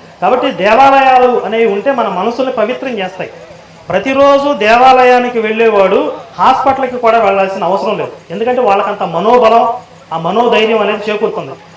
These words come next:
అలాగే దేవాలయాలు అనేవి శక్తి కేంద్రాలు. దీనికి సంబంధించి కూడా ఈ పాస్టర్లు అడుగుతూ ఉంటారు మమ్మల్ని,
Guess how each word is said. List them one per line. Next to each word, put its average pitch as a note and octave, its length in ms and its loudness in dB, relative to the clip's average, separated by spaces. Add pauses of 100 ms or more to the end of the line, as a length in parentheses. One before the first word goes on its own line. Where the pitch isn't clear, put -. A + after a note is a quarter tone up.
(140)
అలాగే B3 420 4
దేవాలయాలు B3 760 4
అనేవి A#3 280 0
శక్తి C4+ 300 -6
కేంద్రాలు. F3 640 -6
దీనికి C4 240 -2
సంబంధించి C4 460 -2
కూడా B3+ 240 2
ఈ A#3+ 180 -2
పాస్టర్లు A#3 720 0
అడుగుతూ B3 280 0
ఉంటారు A3 260 0
మమ్మల్ని, F3 360 -4